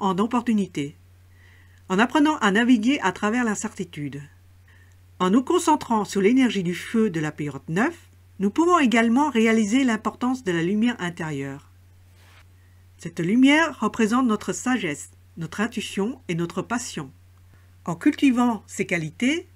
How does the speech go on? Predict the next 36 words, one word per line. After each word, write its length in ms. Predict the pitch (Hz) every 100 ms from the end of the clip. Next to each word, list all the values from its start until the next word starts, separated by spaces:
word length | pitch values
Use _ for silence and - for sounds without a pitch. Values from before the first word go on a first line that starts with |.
| - - - -
nous 100 | 226
pouvons 360 | 311 320 349 349
éclairer 380 | 254 233 247 285
notre 300 | 254 240 -
propre 360 | - 302 - 254
chemin 400 | 214 170 151 151 - - - -
et 120 | 226
inspirer 400 | 294 302 277 277
les 180 | 269 220
autres 200 | 277 -
à 60 | 190
faire 180 | 226 202
de 100 | 165
même. 320 | 147 135 131 - - - - - - - - - - - - - - -
C'est 200 | - 196
un 80 |
moment 260 | 220 339 349
idéal 480 | 277 226 226 247 285
pour 140 | 208
se 100 | -
reconnecter 720 | 196 254 294 269 262 - 269
à 100 | 202
nos 220 | 180 180 220
aspirations 640 | 233 240 214 214 240 233
profondes, 580 | - 247 - 165 143 - _ - - - - -
pour 100 | -
redéfinir 640 | 180 262 302 262 240 233 -
nos 240 | 165 156
objectifs 680 | 160 156 175 - 311 320 - - - - - -
et 100 | 247
pour 180 | 269 262
agir 400 | 214 196 262 285 - _ -
avec 240 | 175 175
une 100 | 190
intention 500 | 254 247 220 269 262 180
déterminée. 720 | 160 240 247 214 175 151